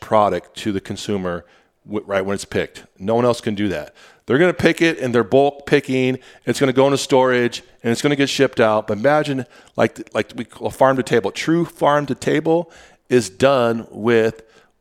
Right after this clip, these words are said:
hydroponic and growing it and delivering it to the table, right?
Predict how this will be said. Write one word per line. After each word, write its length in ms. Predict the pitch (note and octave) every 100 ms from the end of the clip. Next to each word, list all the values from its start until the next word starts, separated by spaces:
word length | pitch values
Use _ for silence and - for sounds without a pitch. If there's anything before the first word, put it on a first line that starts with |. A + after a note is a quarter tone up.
| -
hydroponic 840 | - A2+ A2+ - A2+ G#2 A2+ A#2 - _ -
and 180 | G2+ G2+ _ _
growing 380 | - A#2+ A2 A2+
it 200 | A#2+ C3 - _ -
and 180 | G#2
delivering 480 | G2 A2+ A2+ G2+ G#2+
it 80 | F2
to 360 | - G2+ G2+ -
the 80 | G#2+
table, 380 | - A#2 F2+ -
right? 280 | - F#2